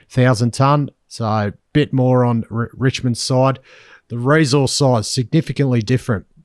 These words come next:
So Richmond, their resource tonnes are one point eight billion tonnes, whereas A V L is two hundred thirty-nine million tonnes. So massive difference there. The grades are different. So the Richmond grade is about half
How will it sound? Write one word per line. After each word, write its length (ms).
So 300
Richmond, 640
their 200
resource 680
tonnes 360
are 160
one 200
point 260
eight 280
billion 420
tonnes, 360
whereas 380
A 180
V 160
L 160
is 160
two 160
hundred 260
thirty-nine 520
million 300
tonnes. 340
So 320
massive 400
difference 380
there. 300
The 100
grades 560
are 260
different. 520
So 420
the 140
Richmond 580
grade 540
is 320
about 320
half 520